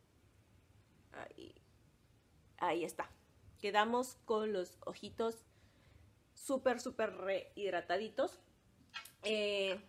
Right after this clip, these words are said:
se seca como en cuestión de segundos, porque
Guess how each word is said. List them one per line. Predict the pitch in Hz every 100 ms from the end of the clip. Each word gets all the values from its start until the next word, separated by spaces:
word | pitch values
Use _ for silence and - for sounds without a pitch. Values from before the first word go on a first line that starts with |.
| -
se | - 208
seca | 262 233 240 247
como | 220 196 190
en | 185 180
cuestión | 190 190 208 208
de | 220
segundos, | - 190 202 214 202 285 - _ _
porque | 175 165